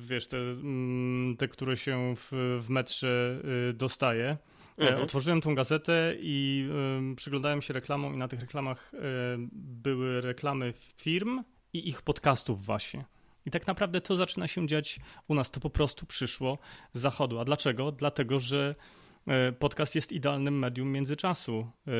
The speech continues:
Speaker 1: a w momencie, kiedy tego czasu mamy coraz mniej,
Speaker 2: Mhm.
Speaker 1: szukamy sposobów, e, żeby to, te media konsumować. I podcasty nadają się do tego idealnie.
Speaker 2: Mhm. Ja
Speaker 1: Stąd, myślę, ich,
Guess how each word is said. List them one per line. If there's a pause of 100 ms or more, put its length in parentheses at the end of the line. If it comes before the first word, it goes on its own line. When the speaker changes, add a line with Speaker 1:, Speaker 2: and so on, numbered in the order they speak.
(300)
Speaker 1:
a
w
momencie,
kiedy
tego
czasu
mamy
coraz
mniej, (400)
Speaker 2:
Mhm.
Speaker 1:
szukamy
sposobów, (240)
e,
żeby
to,
te
media
konsumować. (260)
I
podcasty
nadają
się
do
tego
idealnie. (440)
Speaker 2:
Mhm. (100)
Ja
Speaker 1:
Stąd,
myślę,
ich,